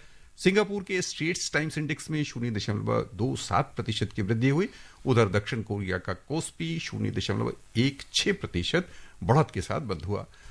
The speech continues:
यूरोपीय बाजार की ओर चलें तो वहां भी समाचार तैयार किए जाने तक, अ, लिवाली की जा रही थी। अंतर्दिवसीय कारोबार में जर्मनी का डेक्स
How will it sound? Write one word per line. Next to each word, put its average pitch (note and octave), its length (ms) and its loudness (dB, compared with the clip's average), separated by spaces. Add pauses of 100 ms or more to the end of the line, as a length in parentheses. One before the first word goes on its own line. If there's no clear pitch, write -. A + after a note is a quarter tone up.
(320)
यूरोपीय G#3 380 4
बाजार G3 340 4
की - 100 -6
ओर G3+ 80 2
चलें G#3 320 -2
तो G3 100 -8
वहां C3 160 -2
भी D#3+ 120 -4
समाचार D#3 440 0
तैयार D3+ 420 0
किए D#3 200 -4
जाने D#3 260 2
तक, - 360 -4
अ, D3+ 360 4 (240)
लिवाली F#2+ 400 4
की G#2+ 140 0
जा A#2 140 6
रही C#3 200 4
थी। G3+ 240 -4 (300)
अंतर्दिवसीय G#2 640 0
कारोबार G#2 480 2
में C3+ 180 2
जर्मनी G2 360 2
का F#2 120 0
डेक्स F2+ 380 4